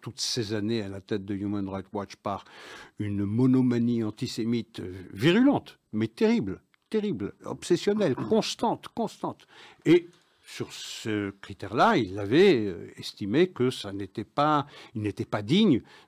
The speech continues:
de devenir professeur de Harvard. Eh bien, ça a soulevé un tollé au sein de la communauté académique, des étudiants, euh, forte pression, et Elmendorf doit, euh, eh bien, euh, <clears throat> revenir sur cette décision et, euh,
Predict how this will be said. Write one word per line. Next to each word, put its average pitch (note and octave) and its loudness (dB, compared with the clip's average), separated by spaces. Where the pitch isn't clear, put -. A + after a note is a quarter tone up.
de G2 -12
devenir A2+ 0
professeur B2+ -2
de A#2 -4
Harvard. G2 -6
Eh - -20
bien, - -12
ça - -12
a - -16
soulevé B2+ -6
un E2 -16
tollé C3 4
au F2+ -20
sein A#2 -4
de F#2+ -4
la F#2 -12
communauté C#3 2
académique, A#2 -2
des G2+ -6
étudiants, D3 -4
euh, G#2+ -8
forte - -6
pression, E3+ -2
et A#2+ -2
Elmendorf G#2+ 0
doit, A#2 2
euh, G#2 -8
eh G#2+ -10
bien, A#2 0
euh, C#3 6
<clears throat> - -16
revenir C#3 4
sur B2 -6
cette G2+ -4
décision B2+ 4
et, C3 6
euh, G#2+ 2